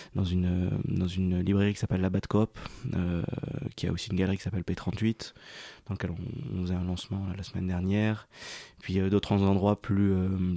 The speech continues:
plus, moins en lien avec, euh, avec, euh, voilà, la, la ville, justement, et, et, le, et la manière dont peut, peut se déployer, euh,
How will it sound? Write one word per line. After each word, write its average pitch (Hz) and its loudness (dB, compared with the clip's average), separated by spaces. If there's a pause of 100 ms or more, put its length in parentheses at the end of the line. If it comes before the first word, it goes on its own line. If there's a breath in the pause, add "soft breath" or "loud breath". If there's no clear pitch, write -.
plus, - -8
moins 101 4
en 110 2
lien 113 4
avec, 95 -4
euh, 92 -6 (600)
avec, - -8
euh, - -8
voilà, - -6 (100)
la, - -4
la 101 0
ville, 104 2
justement, 98 0
et, 95 -2 (460 loud breath)
et, 98 -2
le, 92 -2 (380)
et 92 0
la 90 -2
manière 95 2
dont 92 0
peut, - -2 (140)
peut 104 -2
se 90 -2
déployer, 95 0
euh, 98 -4